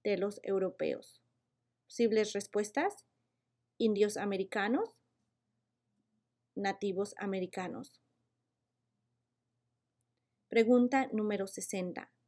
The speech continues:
¿Qué grupo de personas fue traído a los Estados Unidos y vendidos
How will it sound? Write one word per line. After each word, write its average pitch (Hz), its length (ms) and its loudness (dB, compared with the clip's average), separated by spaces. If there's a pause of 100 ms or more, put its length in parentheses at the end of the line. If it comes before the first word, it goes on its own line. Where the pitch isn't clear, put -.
(460)
¿Qué 349 160 2
grupo 277 380 6
de 226 120 2
personas 202 720 -4 (100)
fue 208 380 0
traído 190 720 -4 (480)
a 208 120 0
los 196 360 0
Estados 196 500 -2
Unidos 190 600 -4
y 208 80 -4
vendidos 190 680 -4